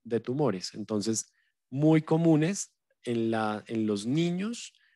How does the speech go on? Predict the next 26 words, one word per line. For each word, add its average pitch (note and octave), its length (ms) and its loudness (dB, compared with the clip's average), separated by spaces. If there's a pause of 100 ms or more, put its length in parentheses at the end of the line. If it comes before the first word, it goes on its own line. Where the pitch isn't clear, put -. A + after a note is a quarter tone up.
generalmente B2 640 2
los C#3 180 2
tumores A2+ 380 0
ocurren D3+ 520 2
hacia C3+ 220 -4
las G#2+ 160 -6
metáfisis. G#2 800 -8
Las A2+ 140 -10
metáfisis A2+ 460 -8
es C3 100 -6
una A#2+ 200 -2
zona B2+ 220 0
que B2+ 120 -6
es A#2 100 -4
metabólicamente A2+ 880 -2
activa. B2+ 340 -2
Si A#2+ 100 -10
ustedes G#2+ 240 -8
se B2 60 -10
acuerdan, G#2+ 280 -8
las A#2+ 120 -2
metáfisis A2 580 -8 (460)
tienen C3+ 380 2
médula C3 360 2
ósea G#2+ 220 -2
roja. B2 480 -2